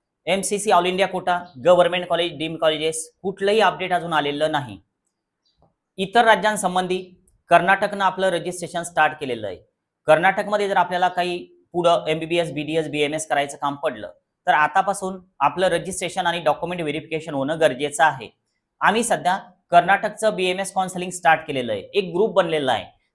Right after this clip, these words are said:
तुम्हाला जर आमचं कर्नाटक बीएमएस काउन्सिलिंग जॉईन करायचं असेल, तर तुम्ही कर्नाटका बीएमएस फक्त एवढा मेसेज दिलेल्या नंबरला करा. तुम्हाला काउन्सिलिंग फीचे डिटेल्स शेअर केले जातील. लिमिटेड स्टुडंट आहेत.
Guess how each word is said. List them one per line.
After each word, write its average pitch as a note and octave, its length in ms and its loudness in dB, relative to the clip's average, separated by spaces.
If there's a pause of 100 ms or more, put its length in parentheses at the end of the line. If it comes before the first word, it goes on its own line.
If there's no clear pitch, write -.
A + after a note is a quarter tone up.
तुम्हाला F#3 260 2
जर G3+ 140 0
आमचं F#3+ 280 -2
कर्नाटक D#3+ 520 -4
बीएमएस D#3 380 -6
काउन्सिलिंग C#3+ 460 -8
जॉईन C3 220 -4
करायचं B2 400 -4
असेल, B2 340 -4 (440)
तर E3+ 200 2
तुम्ही E3 200 -4 (340)
कर्नाटका G3 600 2
बीएमएस D3+ 640 -2
फक्त F#3 200 -2
एवढा G3+ 340 2
मेसेज F#3+ 420 -6
दिलेल्या E3 300 0
नंबरला D3+ 360 -2
करा. D3 220 -4 (300)
तुम्हाला F3+ 260 0
काउन्सिलिंग E3+ 560 -8
फीचे D3 240 -10
डिटेल्स D3 360 -8
शेअर C3+ 160 -6
केले D#3 200 -4
जातील. E3+ 300 -2 (300)
लिमिटेड F#3 440 -4
स्टुडंट G#3 480 -2
आहेत. E3+ 520 -4